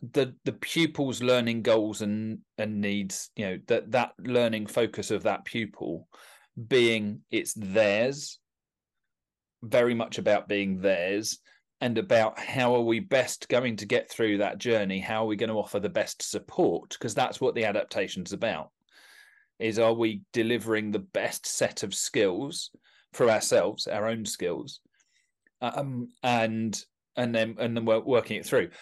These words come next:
It takes you back to though the, the, the initial, um, competence, um, competency,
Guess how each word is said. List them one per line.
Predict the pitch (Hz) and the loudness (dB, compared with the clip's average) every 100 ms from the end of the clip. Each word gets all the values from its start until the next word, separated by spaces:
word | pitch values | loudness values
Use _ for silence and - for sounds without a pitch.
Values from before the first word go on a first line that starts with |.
| - _ _ - | -20 _ _ 2
It | 165 160 | 4 4
takes | - 214 - | 2 2 2
you | 175 | -2
back | - - 185 170 196 - - - - _ _ _ 139 | -2 -2 0 0 -2 -6 -12 -14 -16 _ _ _ -6
to | - 151 131 127 131 139 | 0 2 2 2 -4 -6
though | 127 135 131 131 | 2 4 4 2
the, | 135 135 135 | -4 0 0
the, | 135 135 127 - _ - - - - | 2 2 2 -2 _ -20 -20 -20 -16
the | 139 123 | -4 0
initial, | 113 143 165 - 92 85 - _ - | 2 2 2 2 2 0 -8 _ -4
um, | 101 95 95 98 | -2 0 0 -2
competence, | - 104 95 - 147 147 - - _ - - _ _ | -2 -4 -4 -8 -8 -8 -14 -14 _ -20 -20 _ _
um, | 117 110 107 104 | 0 2 2 0
competency, | 113 127 - 110 - 143 | -6 -10 -8 -10 -4 -6